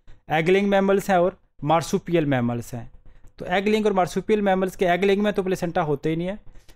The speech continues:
marsupial मैमल में होता है लेकिन बड़ा rudimentary होता है, उस तरह से फंक्शनल फॉर्म में एग्जिस्ट नहीं करता है। जबकि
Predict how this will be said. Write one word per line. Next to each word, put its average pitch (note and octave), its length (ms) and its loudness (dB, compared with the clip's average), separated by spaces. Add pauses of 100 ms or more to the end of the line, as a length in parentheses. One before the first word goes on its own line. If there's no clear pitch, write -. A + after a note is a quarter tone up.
(140)
marsupial G3+ 460 0
मैमल G#3+ 240 2
में G#3+ 60 0
होता G3 240 0
है A3 60 2
लेकिन G#3+ 180 -2
बड़ा G#3 140 2
rudimentary E3+ 640 2
होता C#3 280 0
है, D#3 140 -2 (300)
उस E3+ 120 -6
तरह G3 80 0
से F#3 80 -4
फंक्शनल F3 340 -4
फॉर्म D3 240 2
में D3 80 0
एग्जिस्ट C3+ 320 -6
नहीं B2 140 -4
करता A#2 340 -12
है। G#2+ 160 -16 (920)
जबकि G#3 380 2